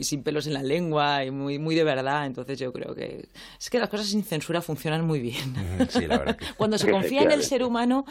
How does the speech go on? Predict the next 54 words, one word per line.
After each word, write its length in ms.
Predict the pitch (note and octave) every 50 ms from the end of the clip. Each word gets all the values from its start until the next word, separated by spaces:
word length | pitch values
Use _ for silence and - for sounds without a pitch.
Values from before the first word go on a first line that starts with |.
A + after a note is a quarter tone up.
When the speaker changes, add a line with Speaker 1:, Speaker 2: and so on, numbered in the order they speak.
| - - C#4
Speaker 1:
cuando 180 | - G3+ G#3+ A3
se 120 | G3+ G#3+
confía 320 | G3 G#3+ G#3+ G#3 B3+ D#4 D#4+
en 60 | D4
el 60 | D4 A#3
criterio 320 | B3 A3+ A3+ C4 C4 A#3+
del 80 | A3+ G#3
ser 140 | G#3+ A#3+ A3+
humano, 260 | A3 G#3 A3 A3+ A3+
la 100 | G3+ G3+
cosa 200 | G3 A3+ A3+ B3
funciona 340 | G3+ F#3+ G3+ F3 G#3 A3 A#3
muy 160 | A3+ B3 C#4
bien. 300 | F#3+ C#3 D3 D#3 F3 - - - -
Speaker 2:
Ujú. 320 | - - F2 F#2+ - C3 - B3+
Speaker 1:
<laughs> 40 | A3
No 60 | A3+
hay 80 | G#3 G3+
que 100 | C4+ -
tener 240 | - A#3 G#3+ G#3 -
tanto 300 | B3 A#3 A#3+ B3 G#3+ D#3
miedo, 400 | C3+ - B2+ F3+ E3 C#3+ C3+ -
¿no? 180 | - G#3+ B3 - -
Speaker 3:
Y 200 | B2+ A2 G#2+ G#2+ G#2+
luego 220 | A2+ C#3 C#3+ D#3
hay 120 | E3+ D#3+ D#3+ E3
una, 180 | D#3+ D#3+ - -
hay 120 | A#2+ A#2+ D3
una 160 | D#3+ D#3+ D3+
cosa 260 | - D3+ C#3+ D#3+ E3
que, 260 | - - D3 C3+ - -
que 140 | - A2+ G#2
en 140 | G2+ G2
comedia 400 | - - F#2 G2+ A2 A#2 B2+ B2+
funciona, 580 | B2 - B2+ A2+ G#2 - - A#2+ A#2 A2+ G#2 G2 - -
que 60 | F2+
yo 100 | F#2+ G2
creo 140 | G#2 G#2+ G#2
que 80 | G2
es 180 | F#2 - F2+ - - - -
el 180 | - F#2 E2+ -
setenta 320 | E2 - D#2+ D#2+ - D2+
y 40 | C#2+
cinco 240 | - G2 - G2 F#2+
por 120 | F2+ -
ciento 220 | - F2+ D#2+ -
de 40 | F2 E2
la 80 | D2
comedia, 500 | - D#2+ D#2 F2 F#2 G2 A2 B2 B2+ - - - - - - - - _ _ _
que 100 | - F#2+
es 80 | -
estar 260 | G2+ - - G2+ G2+ G2+
relajado. 540 | G#2 E2 C2 - - - C#2 - - - _ _ _
Speaker 1:
Claro. 440 | - A3 A3+ G3+ D3 B2 A#2+ C3+